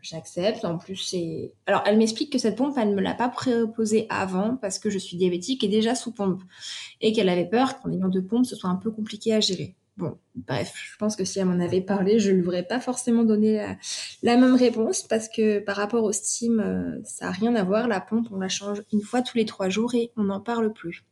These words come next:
On oublie tout ce qui va avec. L'ovulation se fait naturellement. C'est vraiment, euh, enfin, il y a, y a, euh, rien à voir. Au niveau du confort, on est, on est quand même, euh, sur autre chose.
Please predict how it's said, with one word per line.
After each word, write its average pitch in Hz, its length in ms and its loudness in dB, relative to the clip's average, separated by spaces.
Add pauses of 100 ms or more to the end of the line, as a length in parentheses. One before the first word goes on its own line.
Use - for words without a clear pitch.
On 180 60 -6
oublie 180 540 -2
tout 254 200 -2
ce - 120 -8
qui - 80 -20
va 220 200 -4
avec. - 280 -6
L'ovulation 185 440 0
se 190 140 -4
fait 180 160 -6
naturellement. 202 800 0
C'est 226 160 -8
vraiment, 190 440 0
euh, 175 40 -4 (800)
enfin, 190 340 -2 (500)
il - 60 -4
y 151 40 -2
a, 151 100 -6
y 160 120 -6
a, 139 120 -4
euh, 160 340 -8 (160)
rien 247 220 4
à 233 80 4
voir. - 280 -2
Au 208 60 -2
niveau 202 220 2
du 214 100 2
confort, 214 400 -2
on 208 140 4
est, 170 240 0 (320)
on 220 120 8
est 196 100 4
quand 202 160 0
même, 233 260 4
euh, 208 160 2
sur 208 180 -2
autre 208 240 0
chose. - 340 -12